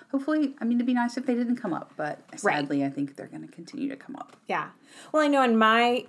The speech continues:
Speaker 2: uh, in my educational experience, we did a lot of case studies.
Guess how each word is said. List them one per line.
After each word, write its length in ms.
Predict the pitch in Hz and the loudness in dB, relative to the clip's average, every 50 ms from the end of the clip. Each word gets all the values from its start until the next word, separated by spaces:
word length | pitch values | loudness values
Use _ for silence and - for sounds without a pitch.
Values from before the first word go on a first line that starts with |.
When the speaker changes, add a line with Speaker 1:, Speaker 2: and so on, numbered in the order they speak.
| - | -2
Speaker 2:
uh, 360 | - 208 196 190 190 180 175 - - | 0 0 2 2 2 0 -2 -2 -2
in 140 | 208 208 202 | 0 0 2
my 200 | 196 190 180 185 | 2 2 2 0
educational 560 | 185 180 175 175 226 294 349 - 339 269 185 | 0 -2 -4 -4 -2 -2 -2 0 0 0 0
experience, 720 | 170 - - - - - 190 180 175 170 165 165 160 - - | 0 -2 -6 -10 -8 -6 -4 -4 -2 -2 -4 -4 -6 -4 -4
we 80 | 208 196 | -2 -2
did 140 | 202 202 | 0 0
a 20 | 196 | 0
lot 120 | 202 202 208 | 0 0 0
of 100 | 202 - | -2 -4
case 320 | - - 180 185 180 - | -6 -4 -4 -4 -4 -4
studies. 800 | - - 285 277 277 359 415 523 539 523 508 - - - - | -4 -2 -2 0 2 2 2 2 2 2 0 -2 -6 -8 -10